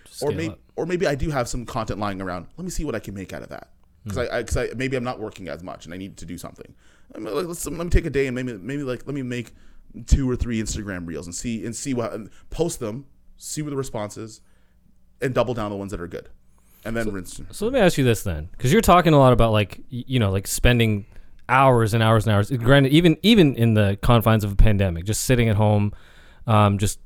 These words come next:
Speaker 2: consuming, consuming content and learning, and then, you know, like, and then when pandemic is over and you are working again, creating, um, not just one piece specifically for the thing that you were contracted for, but finding ways to extend that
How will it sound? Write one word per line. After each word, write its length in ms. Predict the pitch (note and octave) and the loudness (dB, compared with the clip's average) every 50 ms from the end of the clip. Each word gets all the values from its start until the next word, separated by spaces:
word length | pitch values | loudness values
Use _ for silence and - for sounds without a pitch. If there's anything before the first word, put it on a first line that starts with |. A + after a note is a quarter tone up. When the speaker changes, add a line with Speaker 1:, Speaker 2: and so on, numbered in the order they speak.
| - - - | -18 -8 -4
Speaker 2:
consuming, 580 | - - F#2+ - - A#2+ A#2+ A2+ G#2+ G2+ G#2 | -2 -2 0 0 2 2 4 4 2 2 0
consuming 400 | G2+ - A#2+ A2+ - C#3+ C3+ B2+ A#2 | 0 2 2 4 4 4 4 4 4
content 440 | - A2+ G#2+ G#2 F#2+ - G2 G2+ G2 | 4 2 2 2 2 2 0 0 0
and 100 | G2 G2 | 0 2
learning, 420 | G2+ G#2 G#2 G#2 G2+ G2 F#2+ F#2+ - - - - - - - - | 2 2 4 2 2 0 -2 -4 -6 -10 -18 -18 -16 -10 -6 -2
and 140 | A2+ A2 G#2+ | 0 0 2
then, 160 | G#2+ G#2 G#2 | 0 0 0
you 80 | A2 G#2+ | 0 0
know, 140 | G2+ F2+ | 0 -2
like, 220 | F#2 G2 - - - - | -2 -4 -8 -12 -8 -2
and 120 | - A#2+ C3 | 2 4 6
then 280 | C3 B2+ A#2+ A2+ G#2+ G#2+ | 6 6 4 2 0 2
when 200 | A2+ A#2 G#2+ G2+ | 2 2 2 2
pandemic 420 | - - - A2+ A2 G#2+ G#2 G2+ F#2 | 2 2 4 4 4 2 0 0 0
is 60 | G2 | 2
over 260 | A#2+ C3+ C3+ A#2+ A#2+ | 2 2 4 4 2
and 100 | A2+ G#2 | 2 2
you 120 | G#2 G2+ A2 | 2 4 4
are 160 | C3 D#3+ D3 | 4 6 4
working 240 | A#2+ A2+ F#2+ G#2+ G#2 | 4 2 0 -2 -4
again, 220 | G#2 A2 G#2+ G#2 | -2 -2 -2 -2
creating, 600 | - - - A2+ A2+ A#2 A#2 A2+ A2 G#2+ G#2 G2+ - - - - _ _ - - - - - | 0 0 0 2 2 2 2 0 0 -2 -4 -6 -8 -12 -20 -20 _ _ -20 -20 -10 -2 0
um, 340 | A2+ G#2+ G#2 G2+ F#2+ G2+ | 2 4 4 2 2 0
not 300 | A#2 A#2 A#2+ B2 A#2+ A2 | 0 4 4 4 4 2
just 280 | G2 - B2 A2 - - | 2 2 2 2 2 0
one 260 | A2 G#2 A2 A2 G#2 | 0 2 2 2 4
piece 480 | F#2 - - A#2+ A2+ G#2 - - - - - | 6 6 6 6 2 0 -2 -6 -8 -10 -10
specifically 600 | - - - - A2 - B2 A2 A#2 A2 A2+ G#2+ | -4 0 0 2 2 2 0 -2 -2 -2 -2 0
for 140 | - A#2 | 0 0
the 100 | G#2+ G#2+ | 0 0
thing 140 | F#2+ A#2 A2 | 0 -2 -2
that 60 | G2+ | 0
you 80 | G2+ F#2+ | 0 0
were 60 | F#2+ | 0
contracted 420 | F#2 - B2+ C3 A#2+ B2+ A#2 G#2 - | 0 2 2 2 2 2 0 0 0
for, 100 | - A2 | -2 0
but 140 | G2+ G2 G2+ | 2 2 0
finding 360 | - - G#2 G#2+ G#2+ G#2 G#2 G#2 | 0 0 0 0 0 0 -2 -2
ways 200 | G#2 G#2 G2 F#2 | -2 -2 -2 -2
to 100 | - G2+ | -2 -4
extend 560 | F#2+ F#2 - - - - - G#2 G#2 G#2 G2+ | -4 -4 -6 -10 -6 -2 0 0 0 0 -2
that 240 | F2+ F2 - - - | -6 -8 -10 -14 -18